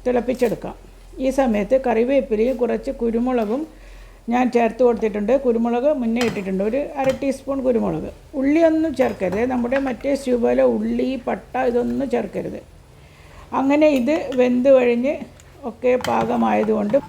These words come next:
ഒരു, ഈ സ്പൂണിന് ഒന്നര സ്പൂണ് ഒന്നാം പാൽ എടുത്ത് വെച്ചിട്ടുണ്ട്. അതായത് പിന്നെ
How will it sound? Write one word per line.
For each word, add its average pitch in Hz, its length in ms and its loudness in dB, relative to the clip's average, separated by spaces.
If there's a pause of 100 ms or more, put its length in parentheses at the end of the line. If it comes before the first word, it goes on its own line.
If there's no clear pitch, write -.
(160)
ഒരു, 269 160 6 (420)
ഈ 311 120 0
സ്പൂണിന് 247 500 0 (180)
ഒന്നര 269 440 -2 (540)
സ്പൂണ് 240 460 0 (260)
ഒന്നാം 269 420 2
പാൽ 233 240 2
എടുത്ത് 220 260 -4
വെച്ചിട്ടുണ്ട്. 196 520 -6
അതായത് 226 280 0 (320)
പിന്നെ 233 260 -4